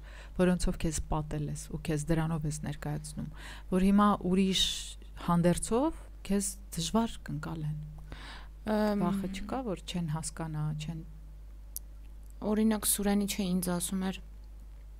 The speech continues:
Speaker 2: որ ես շատ լավ, մ, ահ, կատակերգական, հա, դերասանուհի եմ, ասում էր, որովհետև գույն ունես։ Բայց ինձ ասում էր, որ գիտես, կանցնեն տարիներ, հետո,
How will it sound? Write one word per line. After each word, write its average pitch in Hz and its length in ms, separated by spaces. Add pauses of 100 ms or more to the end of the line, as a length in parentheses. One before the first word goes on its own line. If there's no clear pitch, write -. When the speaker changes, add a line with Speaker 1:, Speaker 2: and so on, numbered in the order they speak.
(320)
Speaker 2:
որ 165 240
ես 175 200
շատ 180 200
լավ, 190 220 (200)
մ, 170 360 (1300)
ահ, 175 300 (600)
կատակերգական, 185 840
հա, 190 140
դերասանուհի 165 600
եմ, 233 140
ասում 214 220
էր, 208 100
որովհետև 202 460
գույն 180 240
ունես։ 147 320 (720)
Բայց 220 200
ինձ 202 160
ասում 208 240
էր, 208 100
որ 196 200 (220)
գիտես, 208 340
կանցնեն 180 440
տարիներ, 180 440
հետո, 180 280